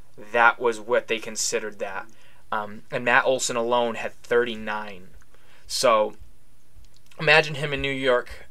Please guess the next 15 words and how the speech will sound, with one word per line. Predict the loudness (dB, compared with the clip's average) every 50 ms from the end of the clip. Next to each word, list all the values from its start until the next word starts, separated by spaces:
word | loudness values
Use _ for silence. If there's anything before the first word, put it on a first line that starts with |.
| -6 -4
uh, | -4 -2 0 0 0 -2 -2 -4 -6 -8 -8 -4
playing | 0 0 2 2
with | 0 0
the | 0
Yankees, | 2 2 2 0 0 -4 -6 -6 -4
playing | -2 -2 -2 -2
in | -2
Yankee | -4 -4 -4 -4 -4 -4
Stadium | -2 0 2 2 2 2 2 0
in | -2 -4
that | -4 -6 -6
short | -2 0 0 0 0
porch | 0 0 0 2 2 0 -2
over | -2 -2 -2 -2
there. | -2 -2 -2 -4